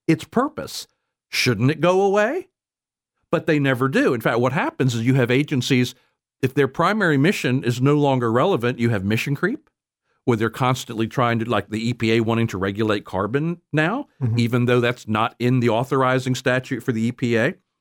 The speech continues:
Speaker 1: Um, and you end up with this other weird thing where some new innovation or technology comes along, and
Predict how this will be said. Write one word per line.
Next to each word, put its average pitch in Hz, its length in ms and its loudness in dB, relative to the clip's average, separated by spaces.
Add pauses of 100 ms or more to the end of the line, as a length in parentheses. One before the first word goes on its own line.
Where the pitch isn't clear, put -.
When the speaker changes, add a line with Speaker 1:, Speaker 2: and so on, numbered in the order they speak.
(560)
Speaker 1:
Um, 120 380 0 (320)
and 151 160 2
you 170 140 6
end 170 180 2
up 143 220 0
with 131 280 0 (380)
this 131 260 0
other 269 240 2
weird 120 400 0
thing 104 360 0
where 110 320 2
some 220 360 0
new 202 300 2
innovation 147 540 0
or 113 80 -2
technology 127 600 -2
comes 98 260 -4
along, 82 360 -8 (1400)
and 160 260 0